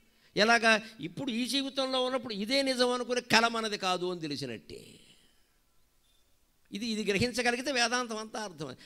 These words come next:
కానీ కలలకు భయపడడం ఏమిటి? ఆ కల వచ్చింది, ఏ కల వచ్చినా ఓటు పుణ్యమో ఓ పాపమో పోయింది, వదిలేసి. ఇక శకునాలు,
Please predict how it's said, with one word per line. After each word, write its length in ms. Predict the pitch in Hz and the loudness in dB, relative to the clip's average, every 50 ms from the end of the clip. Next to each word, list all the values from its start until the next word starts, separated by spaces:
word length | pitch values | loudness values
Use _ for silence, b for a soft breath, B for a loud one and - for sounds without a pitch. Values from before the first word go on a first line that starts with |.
| B B | B B
కానీ 140 | 226 247 | -2 -2
కలలకు 420 | 240 - 180 190 220 247 262 233 240 | 0 0 -2 -2 0 -2 -2 -4 -2
భయపడడం 500 | 196 202 220 226 247 247 240 214 233 240 | 0 0 0 0 -2 -4 -4 -4 -2 -2
ఏమిటి? 200 | 240 240 220 208 | -2 -2 -2 0
ఆ 160 | 170 180 214 | 2 2 2
కల 200 | 214 226 214 214 | 2 0 -2 -2
వచ్చింది, 280 | 214 208 214 220 202 165 | -4 -4 -6 -8 -8 -4
ఏ 220 | 180 202 220 226 | -2 0 0 2
కల 180 | 220 233 220 226 | 2 0 0 0
వచ్చినా 280 | 220 220 220 226 233 | 0 -2 -2 -2 -2
ఓటు 260 | 226 214 202 202 190 | 0 0 0 0 0
పుణ్యమో 420 | 180 175 185 190 202 208 214 233 233 | -2 -2 -4 -2 0 0 2 2 2
ఓ 160 | 208 196 196 | 2 2 2
పాపమో 440 | 160 185 190 190 190 196 208 214 202 | 4 4 4 4 2 0 -2 -2 -2
పోయింది, 300 | 175 175 175 175 175 165 | 0 0 0 0 0 -2
వదిలేసి. 360 | 165 170 190 180 143 - - - _ _ _ _ _ _ _ _ b b b b b b - | -2 0 0 0 0 -2 -8 -12 _ _ _ _ _ _ _ _ b b b b b b -10
ఇక 60 | 143 - | -8 -6
శకునాలు, 680 | - 160 156 - 190 175 151 120 95 85 82 - b | -6 -6 -6 -4 -2 0 0 0 -2 -4 -10 -18 b